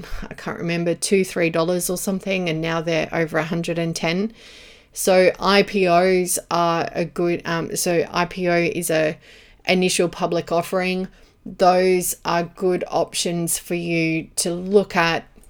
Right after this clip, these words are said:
Hang on, this is a new, new company that's newly listing. It's listing at a very strong discount. Do I wanna buy the shares?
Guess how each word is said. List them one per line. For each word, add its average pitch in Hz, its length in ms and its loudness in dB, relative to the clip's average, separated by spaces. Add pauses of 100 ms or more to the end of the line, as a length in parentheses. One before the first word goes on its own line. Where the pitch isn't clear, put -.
Hang 196 220 -2
on, 170 260 -2
this 185 260 -4
is 180 100 -8
a 175 60 0
new, 185 640 4 (540)
new 202 280 8
company 185 560 -2
that's 175 320 -4
newly 190 460 4
listing. 170 580 -2
It's - 200 -8
listing 185 480 0
at 170 120 0
a 165 60 0
very 185 560 0
strong 175 480 -4
discount. 165 760 -2 (360)
Do 175 100 0
I 165 100 6
wanna 165 240 -2
buy 156 300 -2
the 147 100 -4
shares? - 640 -4